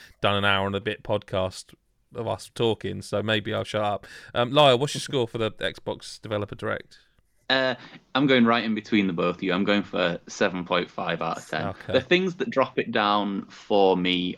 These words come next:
Speaker 2: are, I don't care about Forza. It's like, I, I like Forza Horizon, and I'm never gonna be bothered about Forza serious racing time.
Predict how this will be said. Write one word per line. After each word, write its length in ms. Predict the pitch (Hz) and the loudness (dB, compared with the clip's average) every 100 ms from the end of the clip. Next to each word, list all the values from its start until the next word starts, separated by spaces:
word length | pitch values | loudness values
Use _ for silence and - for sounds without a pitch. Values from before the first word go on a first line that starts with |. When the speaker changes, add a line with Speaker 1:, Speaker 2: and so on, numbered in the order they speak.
| - | 0
Speaker 2:
are, 380 | 90 87 85 - _ _ _ _ _ - | 2 2 0 -6 _ _ _ _ _ -6
I 80 | 101 | 0
don't 200 | 110 107 | 0 0
care 180 | 107 95 | 0 2
about 280 | 85 - - | 0 -2 -4
Forza. 560 | 82 82 82 87 82 90 | -2 -2 0 -2 -2 -2
It's 180 | - 90 | -4 -2
like, 300 | 90 - - | -2 -2 -2
I, 120 | 110 - | -4 2
I 60 | 113 | 4
like 240 | 104 101 | 4 4
Forza 320 | - 95 92 92 | 4 4 4 4
Horizon, 640 | 87 87 85 85 82 85 95 | 4 4 2 -2 -4 -4 -2
and 120 | 92 | 0
I'm 200 | 90 92 | 0 0
never 260 | 92 87 | 0 -2
gonna 340 | 87 92 87 82 _ _ | -2 -2 -2 -4 _ _
be 140 | 95 85 | -8 -4
bothered 440 | 87 85 87 82 | -2 -2 -4 -4
about 400 | 87 85 82 82 - | -2 0 0 -4 -8
Forza 460 | - 87 87 82 82 | 2 4 4 0 -4
serious 560 | - 87 82 82 82 | 0 0 2 0 0
racing 480 | 85 82 82 - 80 | 0 0 -2 -8 -10
time. 360 | 90 87 78 | -8 -8 -8